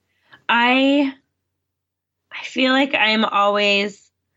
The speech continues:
I feel like for the last, like, three seasons, my guess has been a fifty-two win game season. I think I just want that to happen, but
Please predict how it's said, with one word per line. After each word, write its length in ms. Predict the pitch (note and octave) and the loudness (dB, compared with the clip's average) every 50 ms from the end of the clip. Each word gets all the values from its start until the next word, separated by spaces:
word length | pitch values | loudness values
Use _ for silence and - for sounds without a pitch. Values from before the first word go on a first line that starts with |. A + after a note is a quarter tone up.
| _ _ - | _ _ -6
I 60 | A#3+ | -4
feel 160 | A#3+ - E4 | -2 -2 0
like 120 | E4+ F4+ - | -2 -2 -2
for 120 | - D#4 | -2 -2
the 100 | C#4 B3+ | -2 0
last, 300 | A#3 G#3+ G#3 G#3+ G#3+ - | 0 0 0 -2 -2 -2
like, 180 | A#3 G#3+ G#3 - _ | -4 -4 -6 -6 _
three 340 | _ - G3 G3+ F#3+ F#3 | _ -8 -6 -6 -6 -6
seasons, 540 | G3+ - - F#3 F3+ E3+ G3 G3 G3+ G#3 F3+ | -8 -8 -6 -6 -4 -2 -2 -2 -2 -2 0
my 140 | G3+ G3 F#3+ | 0 0 0
guess 300 | F3+ F#3 E3+ F3+ F3+ - | 0 0 0 0 -2 -2
has 120 | G#3 G3 | -4 -4
been 220 | F3 E3 F#3+ F3+ F3+ | -2 0 0 0 0
a 60 | F3 | 0
fifty-two 540 | D3+ F#3 E3+ - - E3 E3+ - - - - | 0 0 -2 -2 -2 -4 -2 -2 -2 -4 -4
win 240 | G2 E2 E2 G#2+ C#3+ | -2 -4 -4 -4 -4
game 260 | - E2+ G2 - - | -4 -4 -4 -4 -6
season. 520 | - - - - F3+ - D#2 - G#2 G#3+ - - - - - - - | -6 -4 -2 -2 -2 -2 -2 -2 -2 -2 -4 -4 -10 -10 -8 -6 -4
I 120 | B3 C#4 | -2 -2
think 180 | C#4 D4 C#4 C#4+ | 0 0 0 0
I 80 | F4+ | -2
just 180 | D4+ F#4 D#4 - | -2 -4 -4 -4
want 640 | C4 A3+ F#3+ G3 G#3 G#3 G#3 G#3 G#3 G#3 G3+ G3+ - - | -6 -6 -4 -2 -2 0 2 2 0 0 -2 -6 -10 -10
that 300 | - G#3+ G3 F#3 F#3 - | -4 -2 0 0 0 -2
to 100 | - F#3 | -4 -4
happen, 560 | E3 F3 E3 E3 E3 - G#3 G#3 G#3 G#3 G3 - - - - _ _ _ - | -2 -2 -2 -2 -2 0 0 0 0 -2 -8 -12 -18 -20 -20 _ _ _ -4
but 340 | - B3 B3 A#3+ A3+ G#3+ | -2 0 2 2 0 0